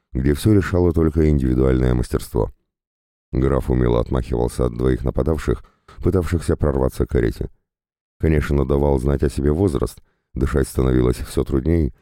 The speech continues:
и рука с мечом становилась всё тяжелее и тяжелей. Спасло его то, что один из противников споткнулся, и этого времени графу хватило на то, чтобы проткнуть второго, оставшегося на ногах.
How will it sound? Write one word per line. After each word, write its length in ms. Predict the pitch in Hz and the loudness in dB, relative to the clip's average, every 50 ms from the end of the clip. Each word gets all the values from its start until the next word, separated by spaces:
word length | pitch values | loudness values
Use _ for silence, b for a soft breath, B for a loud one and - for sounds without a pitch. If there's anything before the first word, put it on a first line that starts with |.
| _ _ _ _ - | _ _ _ _ -4
и 80 | - - | -2 0
рука 260 | 78 87 - - 113 | 0 0 0 0 -2
с 80 | 101 - | 0 0
мечом 280 | 98 85 - 104 98 | -2 0 2 0 -2
становилась 540 | 90 - - 76 76 80 85 82 82 78 - | 0 0 0 0 2 2 2 2 0 -2 -4
всё 220 | - - - 80 | -8 -4 -4 -4
тяжелее 440 | 73 - 69 65 69 65 65 65 67 | -2 -2 -2 0 2 2 2 2 2
и 40 | 64 | 0
тяжелей. 440 | - - 60 60 60 55 53 - - _ _ _ _ _ _ _ _ _ _ _ _ _ _ _ | 0 -2 -2 0 0 -2 -2 -4 -8 _ _ _ _ _ _ _ _ _ _ _ _ _ _ _
Спасло 400 | - - - 69 67 - - 69 | -18 -8 -4 -4 -4 0 0 2
его 200 | 65 64 58 58 | 2 2 2 0
то, 280 | 60 - 95 92 80 69 | 0 0 0 2 2 0
что 220 | 60 - - - | 0 -2 -2 0
один 260 | 65 65 65 69 69 65 | 0 0 2 2 0 0
из 60 | - | 0
противников 640 | - 71 67 - 95 90 87 82 76 - 78 73 - | -2 -4 -2 0 0 2 2 0 0 0 -2 -4 -4
споткнулся, 680 | - - 80 - - 92 71 57 52 - - - - _ _ _ _ _ _ - | -4 -4 -6 -4 -2 -2 -2 -2 -4 -6 -10 -10 -10 _ _ _ _ _ _ -2
и 80 | 71 | 0
этого 340 | 80 92 95 90 92 90 85 | 2 2 2 2 2 2 4
времени 400 | 82 90 98 95 85 76 73 67 | 4 4 4 4 4 2 2 2
графу 360 | 64 69 78 87 82 80 80 | 2 0 0 0 0 0 -2
хватило 480 | 76 - - 76 73 - 80 78 76 71 | -2 0 -2 -2 0 0 0 2 2 2
на 120 | 73 73 | 0 -2
то, 340 | - - 92 95 90 71 60 | -2 -2 0 0 2 0 0
чтобы 360 | - - - - 67 65 67 | -2 -6 -6 -4 -2 -2 0
проткнуть 400 | - - 73 - - - 76 71 | 0 -2 -4 -2 -2 -2 -2 -2
второго, 520 | - - - 98 95 87 65 57 55 55 - - | -2 -4 -4 0 0 2 2 2 0 -2 -2 -4
оставшегося 640 | 71 71 - - 69 64 - - 60 64 - 73 65 | -4 -4 -2 -2 -4 -4 -4 -4 -6 -4 -4 -4 -2
на 100 | 67 69 | -2 -2
ногах. 340 | 76 71 64 57 - - | -2 -2 -2 -4 -6 -8